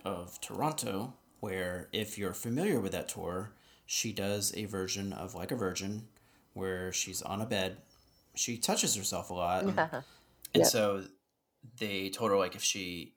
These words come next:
Speaker 1: does that masturbation scene, that she will be arrested. And she's like, "Okay, well, let's do it and see what happens."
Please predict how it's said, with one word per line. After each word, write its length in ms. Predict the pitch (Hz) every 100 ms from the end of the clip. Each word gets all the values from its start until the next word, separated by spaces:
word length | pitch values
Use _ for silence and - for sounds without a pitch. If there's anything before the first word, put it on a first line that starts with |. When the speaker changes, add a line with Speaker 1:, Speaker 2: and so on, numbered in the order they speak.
| -
Speaker 1:
does 220 | 95 95
that 180 | 87 -
masturbation 680 | 87 - - 107 110 - 104
scene, 440 | - 95 90 90
that 420 | 82 80 80 - - _ _ _ _
she 220 | - -
will 120 | 95 92
be 140 | 87
arrested. 560 | 85 110 - - - - _ _ _ -
And 200 | 98 107
she's 200 | 107 104
like, 220 | 87 - -
"Okay, 280 | 208 170 175
well, 380 | 120 110 107 - _ -
let's 220 | 107 -
do 120 | 143
it 80 | -
and 100 | -
see 100 | 104
what 80 | 101
happens." 440 | 98 - - -